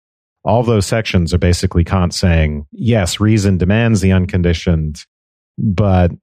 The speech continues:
we can't know the unconditioned." And it's a kind of illegitimate use of reason to get metaphysical and talk about the soul and all that stuff. It just doesn't work. That's part of the motivation for transcendental idealism,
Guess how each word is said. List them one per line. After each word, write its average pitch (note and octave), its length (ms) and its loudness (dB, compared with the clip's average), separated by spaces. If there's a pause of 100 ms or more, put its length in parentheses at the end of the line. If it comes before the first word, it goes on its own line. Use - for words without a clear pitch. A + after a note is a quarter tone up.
we G2+ 160 2
can't G2+ 340 0
know G#2 340 4
the F#2 140 2
unconditioned." E2+ 800 0
And E2 120 2
it's E2 160 -2
a G2+ 60 0
kind G#2 240 -2
of F2 120 0
illegitimate F#2+ 840 0 (320)
use A2 600 0
of D#2+ 600 0 (560)
reason F2 800 2 (100)
to - 100 -4
get F#2 240 0
metaphysical F#2+ 760 0
and D2+ 100 -4
talk F#2 260 -2
about E2+ 280 0
the F2 60 -2
soul F2 440 0
and D#2+ 80 0
all D#2+ 160 0
that E2 180 0
stuff. D2 380 -4
It D#2+ 60 -8
just - 200 -4
doesn't D#2 300 -2
work. E2 400 -2 (420)
That's D3+ 220 -2
part C#3+ 200 0
of C3 40 0
the A#2 80 2
motivation G#2+ 640 2
for - 120 -6
transcendental E2+ 640 -2
idealism, D#2+ 840 0